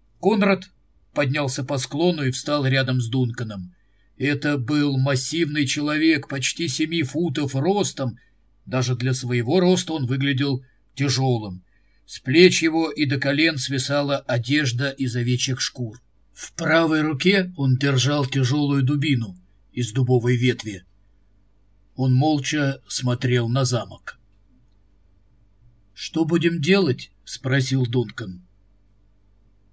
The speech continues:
«Они видели нас», — ответил Конрад. «Над палисадом высовывались головы». «Твои глаза острее моих.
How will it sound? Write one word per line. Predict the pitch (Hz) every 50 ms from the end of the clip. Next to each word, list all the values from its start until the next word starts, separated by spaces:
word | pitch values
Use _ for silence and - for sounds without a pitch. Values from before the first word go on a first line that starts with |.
| _ _ _ _ _ _ _ _ _ _ _ _ _ _ _ _ _ _ -
«Они | 113 127 135 151 165 170 165
видели | 156 175 185 190 180 180 196 196 190
нас», — | 185 180 175 139 120 - - - - _ _ _ - -
ответил | 143 131 131 135 135 127 127 127 117 113
Конрад. | - - 127 117 104 104 101 98 - - - _ _ _ _ _ _ _ _ _ _ _ _ _ - _ -
«Над | - 110 127 156 143 -
палисадом | - 175 170 175 180 175 - 180 190 196 190 175 180 170 151
высовывались | 165 180 175 - 180 180 180 175 175 180 185 196 196 180
головы». | 180 185 196 180 156 139 131 127 113 110 98 90 - _ _ _ _ _ _ _ _ _ _ _ _ _ _ _ _ _ _ _ _ _ _ _ _ _ _ _ _ _
«Твои | - 113 120 127 135 143
глаза | 131 135 139 135 127 127 135 131
острее | 127 127 - - 131 131 127 127 127
моих. | 127 139 131 110 104 98 - - -